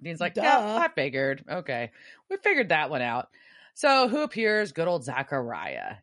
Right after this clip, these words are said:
Speaker 1: And he's like, "Mm, Dean, did you really think it'd be that easy?" And Dean's like, "Did you?" "Because Sam's there, and Sam's gonna stab Zachariah with an angel blade." But
Speaker 2: Nope.
Speaker 1: not.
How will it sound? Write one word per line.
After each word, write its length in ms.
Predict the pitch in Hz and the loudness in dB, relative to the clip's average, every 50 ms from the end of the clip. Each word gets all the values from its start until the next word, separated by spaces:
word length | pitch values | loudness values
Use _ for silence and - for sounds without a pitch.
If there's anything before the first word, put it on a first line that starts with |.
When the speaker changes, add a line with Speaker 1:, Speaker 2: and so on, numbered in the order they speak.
| _ _ - | _ _ -4
Speaker 1:
And 680 | 175 170 156 156 151 147 143 139 139 139 139 135 131 | -2 0 2 2 2 2 2 2 2 0 0 -2 -2
he's 360 | 131 127 156 170 170 160 135 | -4 -6 -6 -4 -6 -6 -2
like, 320 | 151 156 147 143 143 139 _ - | 0 2 2 2 2 -2 _ -12
"Mm, 540 | 170 202 202 196 196 196 196 190 185 180 | -10 -8 -8 -6 -6 -6 -6 -6 -6 -6
Dean, 160 | 175 190 196 196 | -6 -6 -6 -6
did 60 | 185 170 | -6 -6
you 60 | 165 | -4
really 160 | 156 165 175 | -2 -2 -2
think 140 | 151 170 170 | -2 -2 -4
it'd 80 | 170 | -2
be 100 | 160 165 | -2 0
that 160 | 165 165 160 151 | 0 0 0 0
easy?" 540 | 156 156 156 147 185 190 190 190 190 185 | -2 -4 -6 -6 -6 -6 -4 -6 -6 -8
And 180 | - - 131 120 | -8 -10 -10 -8
Dean's 260 | 131 147 135 131 117 | -8 -8 -8 -8 -6
like, 240 | 110 120 123 117 _ _ _ _ _ _ - | -6 -6 -6 -6 _ _ _ _ _ _ -12
"Did 280 | 131 131 120 110 _ | -10 -10 -10 -10 _
you?" 640 | 127 120 120 117 117 113 117 123 170 202 220 233 233 _ _ _ _ _ _ _ _ _ | -18 -18 -18 -16 -16 -14 -14 -12 -10 -10 -10 -12 -12 _ _ _ _ _ _ _ _ _
"Because 460 | - 392 - 359 370 311 285 285 269 - - - - | -8 -4 2 2 2 4 2 0 -4 -8 -18 -20 -4
Sam's 400 | - - 480 466 415 403 330 - | 4 6 6 6 6 0 -2 -2
there, 260 | 359 330 294 240 - _ - - | 0 0 0 -2 -4 _ -10 -8
and 80 | 277 - | -6 -2
Sam's 300 | - 415 427 392 359 262 | 2 2 2 2 2 -2
gonna 160 | 302 339 311 | -4 -6 -6
stab 420 | - - - - 480 440 381 381 277 | -6 -6 -2 0 2 2 2 0 0
Zachariah 560 | 370 392 381 - 370 392 403 392 359 320 302 | 0 0 0 0 0 2 2 4 4 2 2
with 140 | 302 330 349 | 0 0 0
an 80 | 381 | 0
angel 240 | 415 403 359 269 330 | 0 0 0 -2 -2
blade." 300 | 240 277 208 165 143 - _ _ _ _ - | 2 2 2 2 2 -2 _ _ _ _ 0
But 160 | 208 190 254 | 0 2 4
Speaker 2:
Nope. 140 | 285 359 359 | 4 2 2
Speaker 1:
not. 40 | - | 2